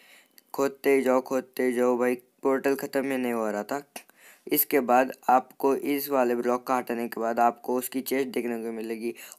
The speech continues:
और आप यहाँ पे गोल्ड और एक गोल्डन एप्पल देख पाओगे। उसके बाद इस कोऑर्डिनेट्स पे आने के बाद आपको एक स्पाइडर स्पॉनर और एक डायमंड और देखने को मिलेगा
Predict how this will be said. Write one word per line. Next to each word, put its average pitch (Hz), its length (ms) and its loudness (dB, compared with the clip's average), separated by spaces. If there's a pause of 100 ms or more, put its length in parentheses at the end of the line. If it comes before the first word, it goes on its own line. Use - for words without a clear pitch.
और 127 240 4
आप 123 240 4
यहाँ 123 140 4
पे 123 180 -2
गोल्ड 135 300 4
और 120 160 4
एक 117 100 0
गोल्डन 120 280 2
एप्पल 117 280 -2
देख 123 200 -2
पाओगे। 104 300 -4 (500)
उसके 147 280 -2
बाद 123 340 4
इस 151 120 -2
कोऑर्डिनेट्स 123 520 2
पे - 120 -2
आने 127 260 2
के 131 140 -4
बाद 113 320 2
आपको 123 320 0
एक 123 320 -6
स्पाइडर 127 500 0
स्पॉनर 123 460 -2
और 117 240 -2
एक 110 160 -4
डायमंड 117 360 0
और 127 240 2
देखने 120 300 -4
को - 160 -10
मिलेगा 117 480 -2